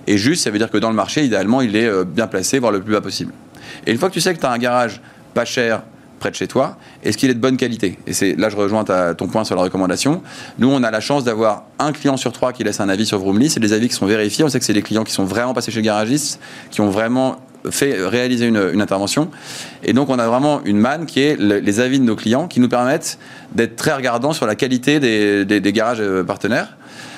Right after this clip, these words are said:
Euh, et donc, de pouvoir, euh, nous, on n'est pas là pour couler un, un business. Donc, euh, nous, on met en avant des bons garages. Quand un garage est, il est avéré par des retours clients ou par les enquêtes en interne que le garage est pas bon, dans ce cas-là, on arrête juste de bosser avec lui, on laisse faire sa vie de son côté. Et une fois que tu sais que t'as un garage qui est,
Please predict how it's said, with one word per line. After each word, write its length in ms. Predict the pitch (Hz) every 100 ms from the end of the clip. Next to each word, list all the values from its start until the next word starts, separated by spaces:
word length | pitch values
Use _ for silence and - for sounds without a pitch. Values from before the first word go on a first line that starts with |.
| - -
Euh, 520 | 104 104 101 95 95 -
et 80 |
donc, 160 | 110 120
de 80 | 107
pouvoir, 400 | 87 110 135 123
euh, 160 | 98 80
nous, 100 | 135
on 60 |
n'est 100 | 127
pas 100 | 123
là 80 | 139
pour 200 | 139 107
couler 260 | - 127 131
un, 80 | 107
un 300 | 101 - 98
business. 340 | 104 143 170
Donc, 160 | 113 110
euh, 140 | 104 - -
nous, 120 | 135
on 60 | 143
met 120 | 143
en 100 | 139
avant 200 | 135 135
des 100 | 110
bons 100 | 123
garages. 480 | 117 107 143 160 - - - - -
Quand 220 | 139 135
un 80 | 123
garage 300 | 123 113 110
est, 160 | 95 - -
il 80 | 104
est 120 | 123
avéré 400 | 117 123 123 123
par 180 | 107 101
des 200 | 104 104
retours 280 | 107 110 107
clients 280 | 113 117
ou 60 | 113
par 120 | 101
les 120 | 101
enquêtes 220 | 104 104 101
en 120 | 101
interne 300 | 101 110 107
que 100 | 98
le 60 |
garage 260 | 95 98 95
est 40 |
pas 140 | 87 87
bon, 180 | 120 143
dans 100 | 98
ce 60 |
cas-là, 140 | 110 113
on 60 |
arrête 180 | 95 92
juste 140 | 107
de 40 | 110
bosser 220 | 92 90
avec 160 | 82 120
lui, 80 |
on 80 | 131
laisse 160 | 98 90
faire 140 | 95
sa 100 | -
vie 80 | 98
de 60 | -
son 100 | 95
côté. 180 | - - - - - - - - -
Et 80 |
une 60 | 127
fois 120 | 196
que 60 | 190
tu 60 |
sais 160 | 165 185
que 60 | 170
t'as 120 | 139
un 60 |
garage 380 | 135 139 139 120
qui 140 | - 117
est, 160 | 101